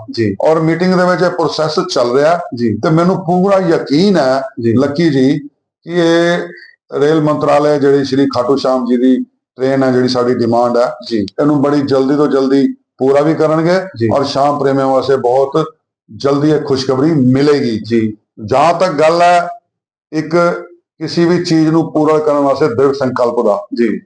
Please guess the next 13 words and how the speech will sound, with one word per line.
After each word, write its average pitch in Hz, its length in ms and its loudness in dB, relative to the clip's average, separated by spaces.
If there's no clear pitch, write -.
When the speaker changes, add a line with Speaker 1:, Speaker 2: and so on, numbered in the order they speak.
Speaker 2:
ਮੈਂ, 143 180 2
ਲੱਕੀ 160 300 0
ਜੀ, 160 80 2
ਤੁਹਾਨੂੰ 151 320 0
ਇਹ 143 40 0
ਗੱਲ 135 220 0
ਦੱਸ 120 180 0
ਰਿਹਾ 131 260 0
Speaker 1:
ਜੀ। 104 160 -10
Speaker 2:
ਕਿ 185 360 2
ਕ੍ਰਿਸ਼ਨ 185 400 -2
ਕੁਕਰੇਜਾ 135 800 0
Speaker 1:
ਜੀ। 113 280 -2